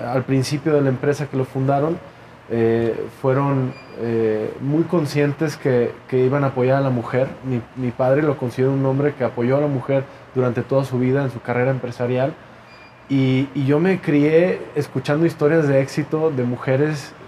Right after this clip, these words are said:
eh, de muchas carencias, de, de, eh, de historias muy fuertes de vida, de historias de abusos, de historias de, eh, abusos del marido o de que no las dejaban hacer el negocio de OmniLife y cómo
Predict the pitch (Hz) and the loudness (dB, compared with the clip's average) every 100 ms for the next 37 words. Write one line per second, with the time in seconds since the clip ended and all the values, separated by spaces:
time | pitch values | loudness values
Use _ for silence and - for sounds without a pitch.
0 | 120 117 113 - - - - - - 110 | -6 -4 -4 -6 -12 -20 -20 -16 -6 -2
1 | 117 139 151 185 - 139 147 147 - 147 | 2 2 0 -2 0 2 2 2 0 0
2 | 143 135 98 110 120 113 113 117 117 113 | 0 -4 -10 -4 -2 -2 -2 -2 0 0
3 | 110 117 120 113 110 - - - - - | 0 -2 -2 -2 -4 -10 -20 -20 -14 -8
4 | 98 120 120 151 139 147 131 156 160 151 | -6 -4 -2 0 2 2 2 0 2 0
5 | 143 151 139 127 135 143 139 123 120 110 | 0 0 2 2 2 2 0 0 -2 -2
6 | 120 - 139 131 123 120 151 143 143 135 | -4 -2 -2 0 0 0 -2 0 0 0
7 | 123 117 127 131 127 120 120 113 - - | -2 -2 -2 0 0 0 -2 -2 -8 -20
8 | - 113 110 107 104 98 - 117 135 135 | -10 -2 0 0 -2 -4 -2 -2 -2 0
9 | 127 120 123 139 160 151 147 139 135 135 | 0 0 0 0 2 2 2 0 2 4
10 | 135 131 143 151 151 131 143 139 135 139 | 4 2 0 2 2 0 0 0 0 0
11 | 135 127 135 143 135 127 127 131 135 120 | 2 0 0 0 0 0 2 0 -2 -6
12 | 127 135 143 139 | -4 -2 0 0